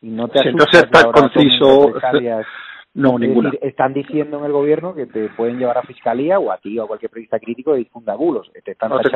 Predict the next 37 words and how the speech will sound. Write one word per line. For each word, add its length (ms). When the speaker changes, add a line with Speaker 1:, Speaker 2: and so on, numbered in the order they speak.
Speaker 1:
tachando 120
Speaker 2:
problema, 380
Speaker 1:
directamente 40
de 100
Speaker 2:
es 60
Speaker 1:
bulos. 200
Speaker 2:
decir, 500
eh, 540
está 200
todo, 840
como 180
he 60
explicado 320
alguna 260
vez, 260
he 60
estado 360
tres 240
años, 280
digamos, 400
en 60
lo 80
que 120
se 100
podría 220
haber 160
llamado 240
la 100
guerra 240
del 120
procés 500
y 160
aquí 220
sigo 320
sin 180
ningún 240
problema. 440